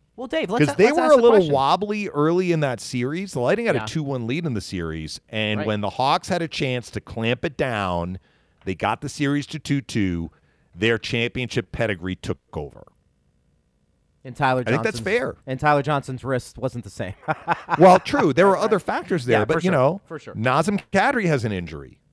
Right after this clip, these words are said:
Speaker 1: It, it, there,
Speaker 2: Like,
Speaker 1: there's no question. I, I think
Speaker 2: that
Speaker 1: I
Speaker 2: aside,
Speaker 1: Yes.
Speaker 2: like, I'm, I'm, I'll, I'll let you talk here in a second. The, the
Speaker 1: Go
Speaker 2: last
Speaker 1: ahead.
Speaker 2: thing I'm gonna say about this, like, I'm thinking back on previous Cup champions. When did we see a team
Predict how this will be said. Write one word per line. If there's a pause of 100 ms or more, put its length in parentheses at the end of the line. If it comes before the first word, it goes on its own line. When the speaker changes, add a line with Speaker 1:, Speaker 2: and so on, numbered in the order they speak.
(120)
Speaker 1:
It,
it,
there,
Speaker 2:
Like,
Speaker 1:
there's
no
question.
I,
I
think
Speaker 2:
that
Speaker 1:
I
Speaker 2:
aside, (200)
Speaker 1:
Yes.
Speaker 2:
like,
I'm, (200)
I'm,
I'll,
I'll
let
you
talk
here
in
a
second.
The,
the
Speaker 1:
Go
Speaker 2:
last
Speaker 1:
ahead.
Speaker 2:
thing
I'm
gonna
say
about
this,
like,
I'm
thinking
back
on
previous (100)
Cup
champions. (2000)
When
did
we
see
a
team